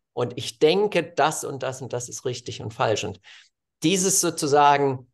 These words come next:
Advocacy, äh, dieser Advocacy-Teil der eigenen Arbeit, ich glaube, der ist wichtig,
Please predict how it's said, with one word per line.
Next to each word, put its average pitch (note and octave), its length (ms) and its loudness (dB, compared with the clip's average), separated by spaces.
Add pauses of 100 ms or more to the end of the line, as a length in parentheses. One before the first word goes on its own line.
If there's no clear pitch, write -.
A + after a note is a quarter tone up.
Advocacy, C#3 1080 0 (480)
äh, A#2+ 680 0
dieser B2 380 -4
Advocacy-Teil B2+ 1000 -4
der G#2+ 160 -4
eigenen A2 320 -10
Arbeit, G#2+ 340 -6
ich - 60 -20
glaube, A2+ 260 -2
der F#3+ 340 6
ist A3 180 2
wichtig, E3+ 800 -4